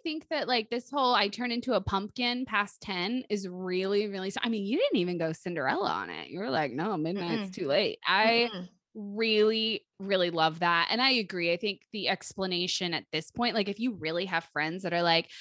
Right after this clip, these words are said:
Speaker 1: "You just need to, like, be able to hang when you're single." It's like, this has nothing to do with a relationship status. I don't even know why
Speaker 2: No.
Speaker 1: that's relevant.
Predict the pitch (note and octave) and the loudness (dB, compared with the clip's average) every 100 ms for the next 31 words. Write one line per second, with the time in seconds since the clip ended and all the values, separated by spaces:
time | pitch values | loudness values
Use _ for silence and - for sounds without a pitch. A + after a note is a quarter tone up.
0 | - - B3 C4+ E4+ - D#4+ D4+ D4 D4+ | -16 -8 -4 -2 -2 -2 -2 -2 -2 -6
1 | D4+ A#3 G#3+ A3 C4 B3+ G3+ A3 A#3+ G3+ | -10 -4 -2 -2 -4 -4 -4 -2 -2 -4
2 | F#3+ F#3 G3+ - - D4+ G#4+ G4+ C#5 G4 | -4 -4 -2 -2 0 -2 -2 0 0 2
3 | B3+ B3 A#3+ - B3 A3+ G3 G3+ F3 E3+ | 2 6 4 4 2 2 4 4 4 0
4 | D#3 D3 - E3 B2+ - G2+ E2+ - - | -4 -6 -8 -10 -12 -8 -4 -4 -2 2
5 | B3+ E4+ F#4+ F4+ D4+ A#3+ G3 - F3 E3+ | 4 4 2 2 4 4 2 -2 -2 0
6 | D#3 F2+ D2+ | 0 -6 -12